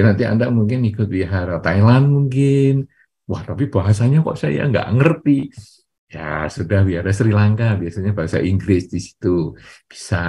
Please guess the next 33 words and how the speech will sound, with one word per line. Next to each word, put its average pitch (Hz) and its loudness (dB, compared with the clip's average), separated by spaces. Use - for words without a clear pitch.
atau 82 0
wihara 87 0
apa 180 -4
nanti. 175 -2
Eh, 175 4
siapa 143 2
tahu - 0
ada 113 0
wihara 90 4
Indonesia 95 2
di 101 -4
Korea. 85 -2
Mungkin, 104 2
mungkin 214 0
ada 135 4
teman-teman 135 2
umat 123 0
Buddha 104 4
Indonesia 101 2
yang 104 2
di 101 0
Korea, 113 -2
bisa 104 0
juga, 143 -4
karena 123 -4
di 110 -4
Taiwan 131 2
sudah 98 2
ada, 143 6
Singapura 127 -2
ada, 143 2
Tiongkok 101 -2
sudah 95 0